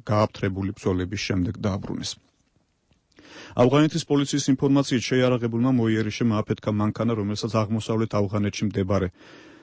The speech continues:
ამერიკის სამხედრო ბაზაში ავღანელი მუშები გადაჰყავდა. თავდამსხმელმა რვა სამოქალაქო პირი წამებით გამოასალმა სიცოცხლეს. დღესვე ამერიკელმა და ავღანელმა სამხედროებმა ხოსტის პროვინციაში თვითნაკეთი ბომბების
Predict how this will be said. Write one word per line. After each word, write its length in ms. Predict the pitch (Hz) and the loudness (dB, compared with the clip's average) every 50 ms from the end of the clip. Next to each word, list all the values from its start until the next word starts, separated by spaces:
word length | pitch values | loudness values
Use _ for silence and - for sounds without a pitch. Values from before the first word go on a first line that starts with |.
| _ _ _ - | _ _ _ 0
ამერიკის 480 | 113 120 117 117 110 110 - 113 - - | 2 4 4 4 2 2 0 -4 -2 0
სამხედრო 360 | 113 107 - - 104 104 107 92 | 0 0 0 0 -2 -2 -2 0
ბაზაში 420 | 107 117 110 117 120 117 - 139 - | 2 2 2 2 0 0 0 -2 0
ავღანელი 520 | - 117 117 113 120 120 110 110 104 110 110 | 2 2 2 2 2 2 0 0 0 0 0
მუშები 320 | 107 98 - - 98 101 101 | 0 -2 -2 -4 -4 -2 -2
გადაჰყავდა. 560 | 98 98 92 95 92 - - 98 98 90 95 92 - | -2 -2 -2 -4 -6 -4 -4 -4 -2 -2 -4 -2 0
თავდამსხმელმა 640 | 110 104 101 107 107 - - - 101 101 104 110 113 104 | 0 0 2 0 -2 -2 -2 -2 -2 0 2 2 2 2
რვა 160 | 104 107 101 | 2 2 0
სამოქალაქო 640 | 104 - 107 101 101 95 - 110 104 101 98 - 98 - - | 0 0 -2 -2 -2 -2 0 0 0 0 0 -2 -4 -2 -2
პირი 180 | 110 107 117 113 | 0 0 0 0
წამებით 440 | - - 110 107 107 101 92 101 92 - | 0 0 0 2 0 0 0 -2 -4 -2
გამოასალმა 640 | - 101 95 98 98 95 92 - - 95 95 95 101 | -2 0 0 0 0 -2 -2 -2 -2 -2 -2 -2 -2
სიცოცხლეს. 560 | - - 98 - - 98 - - - 101 - | -4 -4 -4 -4 -4 -6 -4 -4 -4 -6 -4
დღესვე 300 | - 104 101 - - 110 | -4 -4 -4 -2 0 0
ამერიკელმა 500 | 107 101 101 104 98 98 - 104 95 101 101 98 | 2 2 2 0 0 0 -2 -2 0 -2 0 2
და 80 | 110 104 104 | 2 2 2
ავღანელმა 400 | 104 98 110 104 104 101 104 107 | 2 2 0 0 0 0 -2 -2
სამხედროებმა 680 | 107 - 101 98 95 - 104 107 113 113 104 104 95 - - - - - - _ - | -2 -2 -4 -2 -2 -2 -2 0 2 2 2 2 0 -2 -4 -10 -20 -20 -20 _ -2
ხოსტის 360 | - 127 120 - - 117 - - | 0 0 0 0 -2 -4 -2 0
პროვინციაში 720 | 110 110 104 104 98 - - 101 101 98 - - - 117 120 - | 0 0 2 0 0 -2 -2 -2 0 0 -2 0 0 0 0 2
თვითნაკეთი 580 | - - 117 - - 113 - - 101 - 127 117 | 0 -2 0 0 0 -2 0 -2 -2 -2 -2 -2
ბომბების 500 | 107 107 104 101 92 95 90 98 107 95 | 0 0 0 2 0 -2 -2 -2 -4 -4